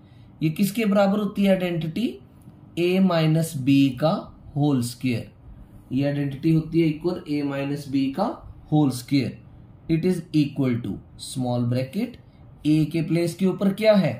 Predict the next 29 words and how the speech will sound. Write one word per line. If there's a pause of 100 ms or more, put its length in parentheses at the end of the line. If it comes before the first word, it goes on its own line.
(380)
X, (920)
Minus (400)
बी (120)
के
place
के
ऊपर
क्या
है, (300)
जेड। (600)
तो
आप
लिख
दोगे (180)
X
minus
Z
का (520)
होल
square। (720)
अब (340)
जैसे (120)
आपके
पास
कभी
फ़ाइव
स्क्वायर
होता
था